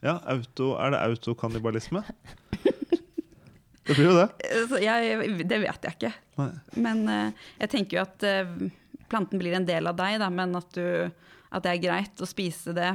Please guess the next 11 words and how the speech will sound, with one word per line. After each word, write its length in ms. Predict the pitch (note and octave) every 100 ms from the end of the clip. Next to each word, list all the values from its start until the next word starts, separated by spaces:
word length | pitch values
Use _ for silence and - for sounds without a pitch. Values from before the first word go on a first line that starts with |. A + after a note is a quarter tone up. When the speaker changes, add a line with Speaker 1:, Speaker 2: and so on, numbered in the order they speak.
| F#3
Speaker 2:
Da 220 | - F3+
er 60 | E3+
du 40 |
selvforsynt. 600 | F3 G#3+ E3+ - - A3 G3+
Det 60 |
er 80 | F#3+
kortreist, 500 | G3+ - G3+ B3 - -
ikke 80 | G3+
sant? 180 | G#3+ G#3+
Kortreist 420 | G#3+ - F3+ F#3
mat, 320 | G3 A3 -